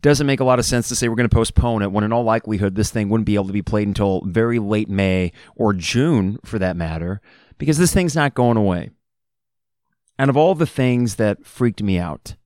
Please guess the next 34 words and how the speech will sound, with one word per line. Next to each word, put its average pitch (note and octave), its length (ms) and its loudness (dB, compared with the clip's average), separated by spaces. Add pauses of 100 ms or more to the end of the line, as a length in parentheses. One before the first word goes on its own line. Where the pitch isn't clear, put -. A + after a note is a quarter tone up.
(160)
though, - 380 -6
and G#2+ 100 2
I, G#2 280 0
I A2 40 -2
don't A#2+ 320 -2
think B2+ 160 2
I'm A#2+ 120 6
alone A2 300 6
in F2+ 100 2
this, - 320 -8 (1000)
when B2+ 160 2
the B2+ 160 6
N F#3 160 0
B E3+ 160 -2
A A#2 160 0
announced - 680 -6 (540)
that G#2+ 260 2
they A2 120 4
were A2 180 2
suspending G2 580 -2
their F2+ 140 0
season, - 500 -8 (1000)
the B2+ 100 2
first F#3+ 300 0
thought C#3+ 200 4
I A2+ 120 4
had, E2 420 -6 (300)
because A2+ 240 4
there's G#2+ 120 0
been G#2+ 120 4
a G#2 40 6
lot A2+ 200 6
of A#2+ 60 0
noise, F2 640 -2